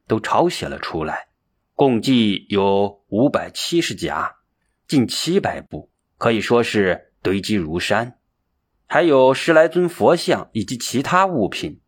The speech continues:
没有二三十匹驼马，十多个助手，休想上路。可是玄奘一个两手空空的穷和尚，到哪里去找这些人力物力呢？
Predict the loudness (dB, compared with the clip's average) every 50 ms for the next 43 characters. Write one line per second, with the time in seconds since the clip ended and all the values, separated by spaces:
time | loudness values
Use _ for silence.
0 | _ _ _ _ _ _ _ _ _ _ _ 0 2 2 4 4 4 4 2 2
1 | 2 2 0 0 0 0 0 0 -2 -4 -6 -8 -10 -8 -4 0 2 2 2 2
2 | -2 -6 -10 -12 -16 _ _ _ _ _ -12 -8 -6 -2 0 2 2 2 2 0
3 | 0 0 -2 -2 -2 -2 -4 -4 -4 -6 -6 -8 -12 _ _ _ _ -10 -6 -2
4 | 0 0 0 0 -2 -6 -8 -6 -4 -4 -4 -4 -6 -6 -8 -8 -8 -10 -14 _
5 | _ _ _ _ _ _ _ _ _ _ _ _ _ _ _ _ _ _ _ -2
6 | -2 0 2 2 2 2 4 4 4 4 4 4 4 4 4 4 4 2 2 4
7 | 4 6 6 6 4 4 2 0 -2 0 2 0 0 2 2 2 2 2 2 0
8 | 0 2 2 2 2 0 0 2 2 2 2 2 -2 -4 -6 -8 _ _ _ _
9 | _ _ _ _ 4 4 6 6 6 4 2 2 0 -2 -2 -2 -2 0 2 2
10 | 4 4 4 2 0 -4 _ -2 0 2 2 2 2 2 2 2 2 2 0 0
11 | 0 0 2 2 2 2 0 0 -2 -4 -6 -10 -10